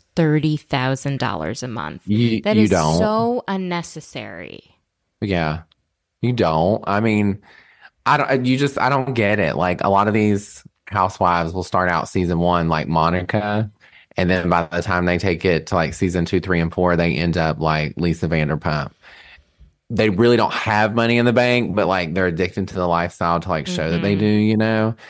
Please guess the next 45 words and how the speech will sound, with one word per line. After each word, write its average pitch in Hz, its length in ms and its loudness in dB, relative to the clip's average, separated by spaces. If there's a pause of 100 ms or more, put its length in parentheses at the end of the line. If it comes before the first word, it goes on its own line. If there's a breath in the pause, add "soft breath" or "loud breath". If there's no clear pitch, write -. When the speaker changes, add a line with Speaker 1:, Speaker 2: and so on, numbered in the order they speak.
(220 loud breath)
Speaker 2:
And 107 80 0
I'm 107 60 0
like, 101 180 0
"You're 104 80 0
only 131 200 2
setting 131 260 -2
yourself 107 360 -2
up 104 160 -4
for 85 120 -6
failure." 78 680 -4
Like, 82 440 -2 (920)
I 131 140 6
don't, 104 180 0
the, - 180 0 (360)
I, 143 220 4
I 143 40 2
guess 156 180 2
I'm 170 120 2
speaking 147 280 2
from 123 180 2
a, 101 100 0 (180)
a 101 60 -2
place 98 340 0
of 90 160 0
privilege 87 420 0
'cause 95 140 -4
the 92 100 2
only 120 220 4
debt 98 240 2
we 90 120 2
have 87 200 -2
is 78 80 -4
our 76 140 -4
house. 78 380 -6
Like, 69 120 -6
that's 87 220 -4
it. - 360 -10 (680 soft breath)
Speaker 1:
Yeah. 175 160 -4
Speaker 2:
And 87 520 0 (540)
I 107 140 2
just, 98 260 0
I 117 80 0
mean, 101 180 0
if 90 180 -2
the, 95 120 -2